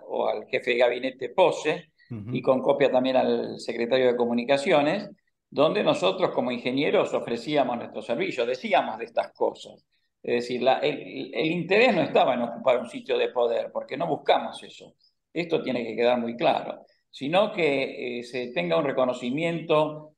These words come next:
Speaker 1: eh, digamos, que, que en los niveles, en los estamentos superiores del gobierno,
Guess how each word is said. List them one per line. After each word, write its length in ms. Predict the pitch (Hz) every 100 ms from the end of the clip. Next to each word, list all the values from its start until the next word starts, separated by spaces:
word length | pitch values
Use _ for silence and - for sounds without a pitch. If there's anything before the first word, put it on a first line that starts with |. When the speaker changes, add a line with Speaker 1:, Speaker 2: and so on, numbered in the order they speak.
| _ -
Speaker 1:
eh, 720 | 127 120 120 120 120 120 120
digamos, 600 | 123 131 139 131 120 - -
que, 600 | 127 123 120 120 120 _ _ _ _ -
que 360 | 131 127 - -
en 160 | 127 127
los 100 | 117
niveles, 460 | 139 180 165 -
en 160 | 131 120
los 160 | 117
estamentos 560 | 120 - 156 208 208 156
superiores 640 | 135 - 131 185 147 113 -
del 140 | 110
gobierno, 720 | 131 151 127 - 117 135 -